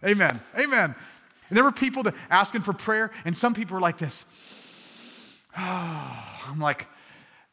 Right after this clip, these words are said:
"And Ruthie, come help me pray." And I thought she was gonna pray for these people. The, <sighs> and there was one guy that was kinda, he wasn't at the altar, he was just sitting there, and he looked angry, maybe violent. And Ruthie walks up to him.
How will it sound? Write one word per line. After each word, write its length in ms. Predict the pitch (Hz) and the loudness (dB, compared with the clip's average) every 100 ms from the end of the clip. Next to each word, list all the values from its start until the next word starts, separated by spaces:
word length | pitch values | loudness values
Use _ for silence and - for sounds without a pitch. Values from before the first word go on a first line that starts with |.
| - | -6
"And 180 | 160 165 | -4 0
Ruthie, 200 | 208 196 | -2 -2
come 160 | - 196 | -4 -2
help 140 | 196 | -2
me 80 | 185 | -4
pray." 360 | - 190 120 | -2 0 0
And 140 | 117 113 _ _ - | -4 -12 _ _ 0
I 80 | |
thought 240 | 202 277 262 | 0 0 -4
she 120 | 233 | -10
was 80 | 196 | -8
gonna 140 | 196 | -8
pray 160 | 185 196 | -6 -6
for 120 | 202 | -6
these 180 | 226 214 | -12 -8
people. 280 | 151 113 107 | -10 -10 -14
The, 200 | 110 101 - - - - - - - - _ | -16 -16 -14 -12 -12 -14 -16 -18 -20 -20 _
<sighs> 20 | |
and 840 | 208 214 208 202 196 196 190 170 147 - | -6 -4 -4 -6 -6 -6 -6 -8 -10 -6
there 180 | 165 170 | -2 -2
was 160 | 131 | -2
one 280 | 151 214 247 | 2 2 4
guy 260 | 226 180 170 | 6 6 2
that 100 | 170 | -4
was 140 | - | -8
kinda, 240 | - 170 | -4 -4
he 140 | 147 208 | -2 -4
wasn't 200 | 226 214 | -2 -4
at 80 | 160 | -4
the 100 | 151 | -4
altar, 220 | 180 156 | -4 -6
he 120 | 190 | -6
was 120 | 208 | -6
just 180 | 160 - | -8 -6
sitting 260 | 202 185 143 | -4 -2 -4
there, 280 | 127 131 - _ - | -6 -8 -14 _ -12
and 100 | 123 | -8
he 120 | 165 | -6
looked 220 | 175 - - | -6 -10 -10
angry, 640 | 131 160 170 185 185 170 _ _ _ _ _ _ _ _ | -6 -6 -8 -10 -12 -14 _ _ _ _ _ _ _ _
maybe 200 | 165 180 | -2 -2
violent. 720 | 120 101 117 147 170 165 - - _ _ _ _ _ _ _ _ _ _ _ - | -2 0 0 0 -8 -12 -18 -20 _ _ _ _ _ _ _ _ _ _ _ -12
And 120 | 123 | -6
Ruthie 220 | 147 147 | -6 -6
walks 360 | 123 139 143 - | -4 -4 -4 -12
up 120 | 131 | -12
to 80 | 143 | -12
him. 300 | 139 104 | -12 -14